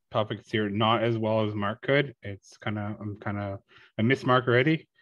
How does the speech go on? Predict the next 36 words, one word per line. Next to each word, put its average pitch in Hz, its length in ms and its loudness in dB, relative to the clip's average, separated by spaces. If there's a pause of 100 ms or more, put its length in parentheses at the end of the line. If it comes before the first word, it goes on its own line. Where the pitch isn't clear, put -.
(160)
but 104 100 0
he's 107 140 -6
just 110 160 -4
taking 110 240 0
a 107 60 2
week 107 160 2
off 113 240 0
to - 100 -8
spend 107 220 -2
with 98 120 -4
family, 117 340 -2
so 120 140 -8
you 98 80 -4
can't 104 240 -2
really, 101 440 -2 (1400)
you 110 80 -4
know, 107 120 0
complain. 127 560 2
Um, 110 400 2
so 117 140 -4
She, 139 380 2
She 151 200 0
Code 151 240 4
Africa, 127 600 0 (240)
uh, 117 220 -4
the 110 120 -6
Contributhon 123 720 0
is 107 160 -6
now 113 180 -2
complete. 117 580 0 (520)
Uh, 104 220 -4
there 110 180 0
were 110 140 0
a 107 40 -2
couple 123 580 2
of 110 440 -2